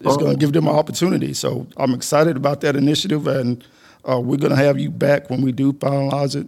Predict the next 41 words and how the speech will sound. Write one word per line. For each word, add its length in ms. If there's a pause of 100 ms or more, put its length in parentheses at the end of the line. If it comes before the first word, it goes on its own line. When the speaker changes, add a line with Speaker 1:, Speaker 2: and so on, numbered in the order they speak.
Speaker 1:
and 260
we're 120
gonna 240
let, 200 (140)
let 260
you 160
go 220
ahead 240
and 80
explain 640 (480)
the 100
process 640
and 120
the 40
criteria 720
and 160
how, 460 (180)
uh, 300
it's 200
gonna 280
work 320
and 220 (320)
how 240
it's 100
gonna 200
maybe 500
impact 440
some 220
young 220
people's 340
lives. 380 (400)
Speaker 2:
I'm 200
actually, 380
like 180
I 80
said, 180
working 280
on 100
my 120
own, 300
uh, 160